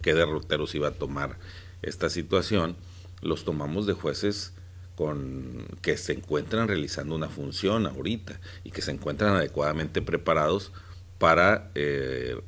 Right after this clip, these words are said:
para realizar la función de oralidad. Entonces se conformó el Tribunal de Oralidad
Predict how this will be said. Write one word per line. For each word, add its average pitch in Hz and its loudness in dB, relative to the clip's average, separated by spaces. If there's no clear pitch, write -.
para 67 0
realizar 67 -4
la 73 2
función 67 -6
de 65 -2
oralidad. 73 0
Entonces 101 4
se 90 4
conformó 92 2
el 104 4
Tribunal 98 4
de 104 8
Oralidad 104 8